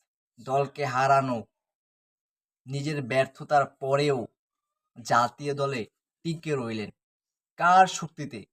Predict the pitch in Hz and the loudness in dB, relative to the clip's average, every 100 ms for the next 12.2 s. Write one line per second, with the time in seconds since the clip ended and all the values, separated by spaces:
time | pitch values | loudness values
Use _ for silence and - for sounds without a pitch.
0 | _ _ _ 151 151 151 156 143 143 131 | _ _ _ 4 8 6 4 -2 -6 -6
1 | 107 - _ _ _ _ _ 135 143 156 | -8 -12 _ _ _ _ _ 0 4 6
2 | 160 147 - _ _ _ - 143 165 156 | 4 0 -8 _ _ _ -4 0 2 2
3 | 147 - 135 131 131 - 143 156 160 160 | 0 0 2 2 0 -8 -8 -8 -4 0
4 | 143 139 131 - 127 151 139 107 _ _ | 4 4 2 -6 -6 -4 -4 -6 _ _
5 | _ 120 110 120 117 - 139 131 131 123 | _ -18 -2 0 0 -4 -8 -4 -2 -2
6 | - 127 123 110 - 123 113 117 110 107 | -4 -10 -8 -10 -10 -16 -14 -10 -10 -10
7 | 85 - _ _ _ _ - - 156 156 | -16 -20 _ _ _ _ -12 -6 -2 -2
8 | 135 147 156 156 147 143 - 143 147 143 | -2 -4 -4 -2 0 0 -2 -8 -8 -6
9 | 143 139 139 131 107 _ _ _ _ _ | -8 -4 -2 -4 -6 _ _ _ _ _
10 | 120 127 135 - - - _ 127 147 156 | 0 4 4 2 -10 -20 _ -8 -6 -6
11 | 151 143 120 - - _ _ _ _ - | -4 -4 -4 -10 -20 _ _ _ _ -14
12 | 151 143 | -8 -6